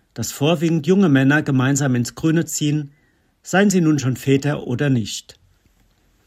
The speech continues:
Ein Symbol des Vatertags ist der Bollerwagen, beladen mit alkoholischen Getränken und Proviant. Wie der Muttertag steht aber auch der Vatertag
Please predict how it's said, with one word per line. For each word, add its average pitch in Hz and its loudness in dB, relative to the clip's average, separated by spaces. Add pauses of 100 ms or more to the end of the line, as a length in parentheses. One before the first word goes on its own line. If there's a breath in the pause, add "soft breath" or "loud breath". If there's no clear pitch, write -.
(1040)
Ein 117 0
Symbol 135 2
des - -4
Vatertags 170 -2
ist 143 -8
der 143 -2
Bollerwagen, 139 -2
beladen 131 0
mit 120 -6
alkoholischen 135 -2
Getränken 131 -4
und 139 -2
Proviant. 120 -6 (720 soft breath)
Wie 208 0
der 175 2
Muttertag 151 0
steht 156 -2
aber 135 -4
auch - -8
der 120 -6
Vatertag 139 -4